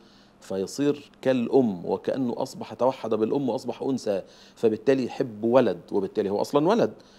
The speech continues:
فبالتالي يبقى في إيه؟ جنسية، آه، مثلية بهذا الشكل، ويبقى في شذوذ جنسي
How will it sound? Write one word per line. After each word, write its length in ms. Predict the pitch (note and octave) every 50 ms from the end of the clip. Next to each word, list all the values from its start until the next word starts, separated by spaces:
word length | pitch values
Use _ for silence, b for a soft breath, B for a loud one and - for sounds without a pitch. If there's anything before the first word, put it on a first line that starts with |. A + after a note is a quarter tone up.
| B B B _
فبالتالي 760 | - - - G2+ G2 F2+ F#2+ F#2 - - B2 A#2+ C3 B2 A2 G2+
يبقى 200 | F#2 - - -
في 120 | - G#2 G2+
إيه؟ 260 | F#2+ G2+ G#2 G#2 G2+ - - - _ - - - F2
جنسية، 460 | F#2 F2+ - - G2+ G2 F#2 F#2+ F#2 B B B B B -
آه، 200 | - F#2 F#2 E2 -
مثلية 560 | - G#2+ G#2 - - G2 F#2 F#2+ F#2 F2+ F#2 E2+
بهذا 380 | F2 F#2+ G#2 G#2 F#2 G2 G2+ -
الشكل، 680 | G#2 G2+ F#2+ F2+ F2+ - - - - C3+ - - G#2+
ويبقى 340 | F#2+ G2 A2+ A#2 - F#2 F#2+
في 200 | - - A2+ G#2+
شذوذ 500 | - - A2 G2+ F#2+ B2 C3 A#2+ G2+ G2
جنسي 480 | F#2+ G#2 G2+ G2+ - - G#2+ A2 A#2+